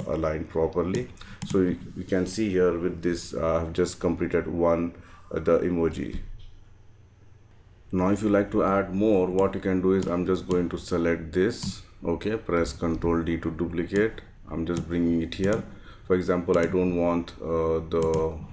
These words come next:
the teeth here, so I'm just deleting that one, and I want the mouth to be a bigger size. You can see here I can just increase it like this, and then I can just put it down, or again, if I want, I can just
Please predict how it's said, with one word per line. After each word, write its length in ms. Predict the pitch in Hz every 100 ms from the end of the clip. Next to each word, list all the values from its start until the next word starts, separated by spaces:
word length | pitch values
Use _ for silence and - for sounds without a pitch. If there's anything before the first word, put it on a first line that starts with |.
| -
the 180 | - 80
teeth 440 | 90 85 82 -
here, 220 | 87 98 -
so 120 | -
I'm 100 | 82
just 200 | 85 82
deleting 400 | 82 82 82 82
that 240 | 82 82
one, 260 | 92 101 120 - - - - -
and 240 | 82 85
I 100 | 69
want 340 | 85 85 87 85
the 80 | 82
mouth 420 | 85 85 87 - - -
to 100 | 87
be 240 | 82 82
a 140 | - 80
bigger 400 | 78 85 85 82
size. 540 | - 90 98 110 -
You 100 | -
can 240 | - 80 80
see 360 | - 90 87
here 280 | 82 78 80 82 - - -
I 100 | 78
can 200 | 85 80
just 280 | 80 -
increase 440 | 78 80 85 82 80
it 140 | 80
like 340 | 80 78 78 -
this, 340 | 87 95 - - - - - - - - -
and 280 | - 82 82
then 400 | 85 82 80 -
I 160 | 71 80
can 240 | 82 80
just 380 | 78 78 - - -
put 160 | 85 82
it 180 | 82 87
down, 520 | 87 87 95 98 98
or 340 | - 85 82 82
again, 560 | 82 85 82 82 - - - _ - -
if 200 | 90 87
I 60 |
want, 500 | 85 85 85 82 -
I 100 | 82
can 220 | 85 82
just 320 | 80 80 -